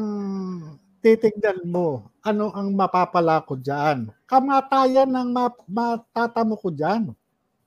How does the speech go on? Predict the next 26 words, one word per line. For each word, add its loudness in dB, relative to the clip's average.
Kamatayan. 0
Buhay 2
ko 0
ang -4
magiging 0
kapalit -8
dyan. -4
Dyan 0
sa, 0
ano -4
na -4
yan. -4
Dahil, 4
unang-una, 0
yang, 2
yang 2
mga 2
dokumento -2
na -2
yan 0
ay 0
naging 0
bahagi 2
lang 4
ng -6
aking -6